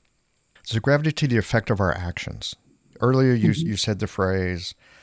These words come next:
Speaker 1: about your actions have an effect on you. And, and I, I'm realizing as, as we're having this conversation that I hadn't really paid attention to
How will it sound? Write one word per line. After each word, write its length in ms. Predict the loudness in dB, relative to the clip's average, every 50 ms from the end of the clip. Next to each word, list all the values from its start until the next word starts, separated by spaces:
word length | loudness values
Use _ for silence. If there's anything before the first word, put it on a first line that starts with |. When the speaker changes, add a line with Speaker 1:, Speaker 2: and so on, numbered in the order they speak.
| -20 _ _
Speaker 1:
about 300 | -14 -8 -4 -4 -4 -4
your 140 | -4 -6 -4 -2
actions 680 | 0 0 0 0 0 -2 0 0 0 0 -2 -4 -8 _ -8
have 280 | -4 -2 -2 0 0
an 60 | -2 -2
effect 420 | -4 -4 -4 -6 -6 -6 -6 -8
on 160 | -8 -6 -6
you. 320 | -6 -8 -8 -10 -10 -10 -8 -8
And, 140 | -6 -6 -6
and 200 | -4 -4 -4 -2
I, 200 | -2 -4 -6 -10 _ _ _ _ -20 _ _ _ _ _ _ _ _ _ _ _ _ _ _ -18 -16 -10 -6
I'm 140 | -4 -2 0
realizing 540 | 2 2 4 4 4 2 2 0 0 -2
as, 180 | -2 -4 -6 -8
as 160 | -8 -8 -6
we're 80 | -6 -6
having 460 | -6 -4 -4 -4 -2 -2 -2 -4 -4
this 300 | -6 -8 -8 -10 -12 -14 -18 -20 _ _ _ _ _
conversation 960 | -10 -6 -6 -6 -4 -6 -8 -10 -8 -8 -8 -8 -8 -10 -12 -12 -12 -10 -8
that 520 | -4 -2 -2 -2 -2 -4 -6 -10 -16 -16 -18 _ _ _ _ _ _ _ _ _ _ _ _ _ _
I 40 | -10
hadn't 260 | -8 -8 -6 -6 -4
really 280 | -4 -2 -2 -2 -2 -4
paid 420 | -6 -8 -4 -2 0 0 0 -2 -4
attention 680 | -6 -8 -8 -6 -4 -4 -4 -4 -4 -4 -4 -4 -4 -4
to 720 | -6 -6 -4 -2 0 0 0 0 -2 -2 -4 -4 -6